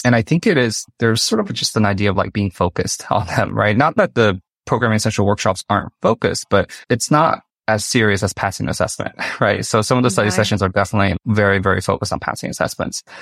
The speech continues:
Speaker 1: So it's, like I said before, it's to help people form clear mental models early on
Speaker 2: Mm.
Speaker 1: and form great study habits. These two things are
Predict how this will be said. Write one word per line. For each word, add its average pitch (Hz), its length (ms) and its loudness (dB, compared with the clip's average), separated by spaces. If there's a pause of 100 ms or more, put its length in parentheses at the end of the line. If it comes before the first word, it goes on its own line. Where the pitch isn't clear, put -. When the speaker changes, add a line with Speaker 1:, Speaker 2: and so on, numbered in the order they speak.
(460)
Speaker 1:
So 123 480 2 (140)
it's, - 280 -2
like 156 200 0
I - 20 0
said 151 200 0
before, 139 380 2
it's 107 180 -2
to 127 100 0
help 139 440 -2
people 120 360 -2
form 107 560 2
clear 113 320 0
mental 107 320 2
models 104 480 2
early 110 320 4
on 92 400 0 (360)
Speaker 2:
Mm. 220 160 2
Speaker 1:
and 113 160 2
form 113 300 2
great 107 240 -2
study 110 240 0
habits. 101 440 -2 (140)
These - 300 2
two 233 160 0
things 123 520 2
are 104 180 0